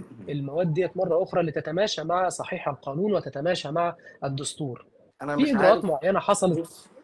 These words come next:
Speaker 2: المفروض، المفروض
Speaker 1: مم.
Speaker 2: إنه في اللجنة التشريعية كان هناك أحد السادة ممثلي نقابة المحامين كان حاضر هذا الكلام.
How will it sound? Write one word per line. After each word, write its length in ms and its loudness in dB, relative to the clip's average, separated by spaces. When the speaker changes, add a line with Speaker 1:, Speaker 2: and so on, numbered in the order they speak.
Speaker 2:
المفروض، 640 2
المفروض 640 0
Speaker 1:
مم. 60 -10
Speaker 2:
إنه 220 -2
في 100 -8
اللجنة 340 -4
التشريعية 840 -2
كان 420 -4
هناك 520 -6
أحد 440 -4
السادة 800 -2
ممثلي 760 -4
نقابة 540 0
المحامين 680 -4
كان 240 -6
حاضر 520 0
هذا 240 -4
الكلام. 360 -10